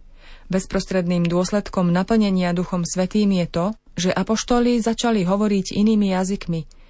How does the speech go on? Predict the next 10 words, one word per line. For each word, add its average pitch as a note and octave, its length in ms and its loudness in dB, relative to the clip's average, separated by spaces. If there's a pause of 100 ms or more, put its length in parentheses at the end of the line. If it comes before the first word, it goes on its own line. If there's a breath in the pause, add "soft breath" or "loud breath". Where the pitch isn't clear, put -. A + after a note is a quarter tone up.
(120 soft breath)
a - 160 -6
keď F3 160 0
vyšli F#3 320 -2
z E3 80 -4
hornej G3 400 2
miestnosti, G3+ 880 -2
ohlasovali A3 640 2
Ježiša G3 400 0
Krista G3 400 -2
zástupom. E3+ 720 -2